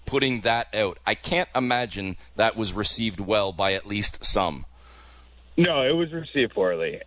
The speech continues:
Speaker 2: And I think, um... You, you know, we pressed him on it. I think his answer was sort of received poorly, too, which was sort of like,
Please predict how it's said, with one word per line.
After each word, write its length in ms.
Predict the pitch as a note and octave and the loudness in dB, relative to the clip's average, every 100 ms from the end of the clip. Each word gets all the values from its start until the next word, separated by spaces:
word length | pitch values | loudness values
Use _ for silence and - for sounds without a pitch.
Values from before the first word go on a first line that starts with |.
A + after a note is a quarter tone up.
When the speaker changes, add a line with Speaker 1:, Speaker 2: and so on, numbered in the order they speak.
| - | 0
Speaker 2:
And 260 | A2+ A2 | 2 2
I 120 | A2+ A2 | 0 0
think, 340 | C#3+ C#3 C3 C3 - | 2 2 2 -4 -4
um... 640 | - A2+ G#2+ G2+ F#2+ F2+ E2 - - | 0 2 2 0 -2 -4 -8 -16 -8
You, 160 | B2 A#2 A2+ | -4 -4 -2
you 80 | |
know, 140 | A2 G#2 | 0 0
we 140 | A#2 | 0
pressed 420 | B2+ - A2+ - | 0 2 2 4
him 120 | B2 A2+ | 2 4
on 200 | G#2+ G#2 | 4 2
it. 160 | G#2 | 0
I 140 | F#2 G#2 | 0 0
think 160 | G#2+ | 0
his 140 | G#2+ G2+ | 0 2
answer 380 | F#2+ G2 G#2+ | 2 0 0
was 140 | G2+ F#2+ | 0 0
sort 140 | - G2 | 0 0
of 120 | F#2+ | 2
received 460 | F#2 - F#2+ F#2 - | 0 0 -2 -4 0
poorly, 500 | - F#2+ F#2 F2 E2 _ _ _ _ - | 4 6 4 2 -2 _ _ _ _ 2
too, 200 | A2+ G2+ | 4 4
which 180 | G2 F#2 | 4 0
was 140 | F#2+ F2+ | -2 0
sort 180 | - G2 | 2 4
of 160 | F#2+ F2 | 2 2
like, 380 | F#2+ F2+ F#2+ | 2 4 0